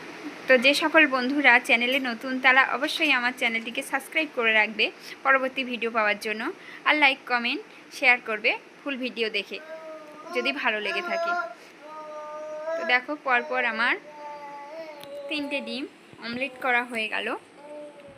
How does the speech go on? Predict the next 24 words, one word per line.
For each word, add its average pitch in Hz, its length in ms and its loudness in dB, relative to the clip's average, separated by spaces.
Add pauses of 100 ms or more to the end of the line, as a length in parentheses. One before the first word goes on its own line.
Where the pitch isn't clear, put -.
(600)
তো 277 60 -14
এরপরে 262 520 -2
আমি 233 260 -6 (240)
ওই 254 80 2 (100)
ডিমের 277 360 -2
সাথে 247 240 -2 (160)
সেদ্ধ 226 220 -6 (140)
করে 240 180 -4
রেখেছিলাম 233 600 4
আলু, 240 360 -2 (360)
সেটা, 339 260 -2 (1120)
ডিমের 262 340 8
সাথে 277 200 8
সেদ্ধ 233 300 4 (140)
করে 240 160 8
রেখেছিলাম 226 580 4
আলু, 202 260 4 (480)
সে 392 100 8
আলুটা 208 500 8
এভাবে 220 500 4
আমি 202 220 -2 (760)
কষ-, 226 320 0 (220)
ভেজে 240 300 -2
নেব 220 220 -2